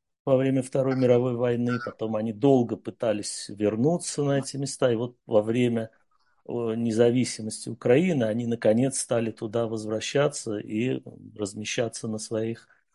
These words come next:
исторических землях. И тут вот опять им такое. У них, конечно, у крымских татар, э, очень такое аллергичное отношение к приходу России, потому что это сразу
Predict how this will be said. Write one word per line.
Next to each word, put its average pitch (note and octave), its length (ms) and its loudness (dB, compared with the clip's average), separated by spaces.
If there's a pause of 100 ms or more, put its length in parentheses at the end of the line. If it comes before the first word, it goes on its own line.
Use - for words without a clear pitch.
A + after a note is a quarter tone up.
(280)
исторических - 1000 -6
землях. G#2+ 840 -4 (540)
И - 120 -8
тут D#3+ 320 -2
вот A#2+ 200 0
опять A#2+ 400 2
им A2+ 120 -2
такое. F#2 480 -6
У - 40 -16
них, A2+ 120 -8
конечно, A#2 640 2
у G#2+ 380 -8
крымских A2 500 -8
татар, A2+ 480 -2
э, G#2 280 -8 (560)
очень G#2 460 -10 (240)
такое - 260 -6
аллергичное A2 640 -4
отношение G2+ 600 -6
к - 80 -20
приходу G#2 420 -6
России, G2+ 600 -8
потому G2+ 220 -16
что - 180 -12
это - 220 -10 (220)
сразу A2+ 460 2